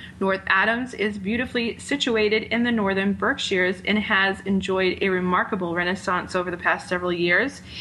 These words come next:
It has gone from an eyesore to eye candy through a revitalized downtown. North Adams is also home to Mount Greylock, the highest point in the state at three thousand four hundred and ninety-one feet.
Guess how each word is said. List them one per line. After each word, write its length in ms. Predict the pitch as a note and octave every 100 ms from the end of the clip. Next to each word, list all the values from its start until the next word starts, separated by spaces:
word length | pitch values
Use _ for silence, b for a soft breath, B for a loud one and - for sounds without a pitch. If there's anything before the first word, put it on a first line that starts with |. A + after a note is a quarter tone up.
| B B
It 140 | B3+
has 200 | C4 C4 B3+
gone 320 | A3 A3 A#3
from 160 | A3 G3+
an 80 |
eyesore 560 | - F3+ A3+ - B3+ B3
to 280 | - A3 -
eye 200 | G3+ D4+
candy 400 | - G3+ F#3 G3
through 280 | G3 F#3+ -
a 220 | G#3 F#3+
revitalized 920 | F3+ G3+ A#3+ A3+ F#3+ F3+ F3 E3+ F#3
downtown. 760 | F#3 E3+ E3+ F3 E3+ E3+ C4+ C#4+ - B B B
North 240 | G3+ G#3 -
Adams 440 | F3+ F3+ G3+ A#3 -
is 160 | - -
also 400 | G#3 C#4 - G3
home 360 | F#3 F3+ F#3+ G#3
to 260 | G3+ F#3
Mount 360 | F3+ F#3 E3 -
Greylock, 600 | F#3 C4 G#3+ E3 A3 - B B B
the 60 | A#3
highest 380 | B3 B3+ B3+ -
point 300 | B3 A#3 -
in 120 | G#3+
the 60 | G#3
state 480 | - C#4 B3 G3 G#3+
at 180 | G#3+
three 160 | G#3 G3+
thousand 380 | G3 F3+ F#3+ G3
four 180 | F3+ F#3
hundred 280 | F#3 F#3+
and 80 | F#3+
ninety-one 420 | F3 E3+ E3+ E3+
feet. 400 | F3 C#4 A#3+ E3